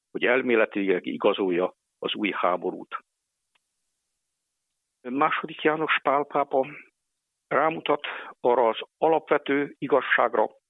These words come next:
a Centesimus Annus huszonkilencedik pontja:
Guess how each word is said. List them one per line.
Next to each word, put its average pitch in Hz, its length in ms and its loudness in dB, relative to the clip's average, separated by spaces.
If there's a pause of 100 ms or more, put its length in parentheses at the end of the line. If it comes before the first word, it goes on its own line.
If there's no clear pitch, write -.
(1300)
a - 80 -12
Centesimus 117 600 -2
Annus 104 300 -2
huszonkilencedik 135 840 -2
pontja: 113 440 -2